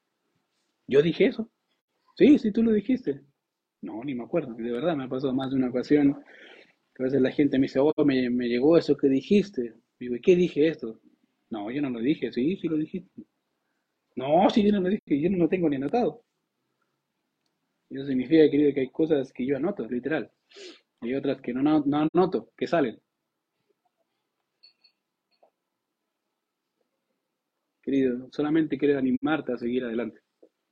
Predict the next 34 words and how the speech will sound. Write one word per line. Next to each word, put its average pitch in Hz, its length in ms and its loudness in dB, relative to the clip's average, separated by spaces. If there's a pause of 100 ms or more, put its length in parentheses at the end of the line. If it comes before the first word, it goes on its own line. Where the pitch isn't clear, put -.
(300)
a 107 60 -10
esforzarte, 117 720 -2 (580)
pero 127 180 -6
no 175 280 0
en 190 120 0
ti, 220 220 -2 (800)
no 127 260 0
en 160 140 4
lo 151 100 2
que 135 140 -2
tú 139 240 -2
puedes 170 360 0
hacer, - 240 -12 (720)
sino - 280 -10
en - 20 -6
lo 120 140 -6
que - 80 -8
el 110 80 -6
Señor 120 300 -6
puede 123 200 -4
hacer 120 260 -2
por - 160 -6
medio 113 220 -2
de 104 80 -8
ti. - 160 -14 (960)
Esa 127 220 -2
es 120 60 -6
la 117 100 -6
mejor 127 340 -2
solución 139 560 0
para 117 240 -6
seguir 123 320 -4
y 123 40 -4
avanzando. 117 600 -10